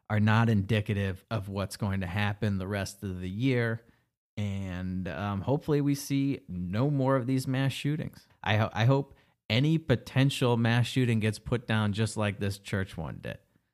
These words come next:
And maybe it, maybe that will deter <laughs> some of these, uh, would-be shooters from, from trying to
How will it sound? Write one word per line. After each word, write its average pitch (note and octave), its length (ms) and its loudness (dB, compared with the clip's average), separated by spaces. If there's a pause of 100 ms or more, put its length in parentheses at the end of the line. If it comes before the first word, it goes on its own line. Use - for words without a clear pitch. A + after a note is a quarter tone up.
(200)
And F2+ 440 -2
maybe G#2 380 2
it, - 120 -8
maybe A2+ 240 0
that G#2+ 260 0
will G#2+ 160 0
deter G#2 640 -4
<laughs> - 20 -8
some - 260 -6
of F2 180 -4
these, F#2 320 -6 (280)
uh, E2 80 -4
would-be F#2 540 -2
shooters F#2+ 640 -4 (340)
from, F#2 160 -2
from - 260 -6
trying F#2+ 360 0
to D#2+ 220 -4